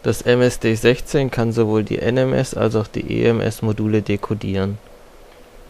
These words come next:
Es besitzt sechzehn Schaltausgänge und zwei Servoausgänge.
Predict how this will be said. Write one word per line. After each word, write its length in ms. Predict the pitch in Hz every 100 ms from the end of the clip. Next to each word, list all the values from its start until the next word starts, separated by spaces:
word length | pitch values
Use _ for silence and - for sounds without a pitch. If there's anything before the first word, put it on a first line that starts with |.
| - - - - -
Es 120 | 113 -
besitzt 560 | 131 - 135 - -
sechzehn 480 | 120 120 - 120 110
Schaltausgänge 1000 | - 113 135 - 135 135 - 139 139 131
und 220 | 110 110
zwei 320 | - 107 110
Servoausgänge. 1000 | 110 104 101 101 76 95 - 95 95 95